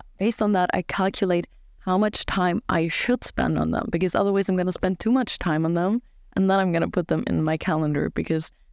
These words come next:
then I have a rough estimate of how much it would take me. So that's, like, the, I would say, min-, minimum time I'm supposed to spend on them.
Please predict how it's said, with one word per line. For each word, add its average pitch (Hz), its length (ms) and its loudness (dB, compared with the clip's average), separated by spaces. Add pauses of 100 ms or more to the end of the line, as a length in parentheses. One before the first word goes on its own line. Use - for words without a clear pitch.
(160)
then 185 120 2
I 196 60 2
have 190 220 0
a 170 80 2
rough 175 300 0 (100)
estimate 160 640 0
of 156 240 -2 (140)
how 170 180 -2
much 185 340 2
it 170 140 0
would 165 260 -2
take 233 280 0
me. 269 300 2 (460)
So 175 440 0
that's, - 360 -2
like, 165 200 -2
the, 151 340 0 (640)
I 208 80 0
would 240 100 2
say, 202 140 0 (200)
min-, 180 220 0 (120)
minimum 202 520 2
time 226 480 0 (200)
I'm 180 260 0
supposed - 500 -4
to 196 80 -2
spend 208 260 0
on 214 120 2
them. 226 280 2